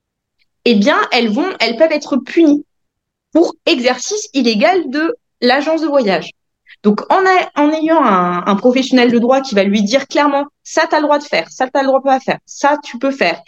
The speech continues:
Eh bien, au final, elle a une grille de lecture de sa propre activité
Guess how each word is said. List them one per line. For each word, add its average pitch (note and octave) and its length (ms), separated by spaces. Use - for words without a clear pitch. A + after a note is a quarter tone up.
Eh C#4+ 120
bien, D#4+ 200
au - 20
final, E4+ 320
elle B3 120
a A#3 120
une B3 220
grille D#4 320
de D4+ 80
lecture A#3+ 360
de G3 100
sa F3+ 160
propre D4+ 260
activité B3+ 400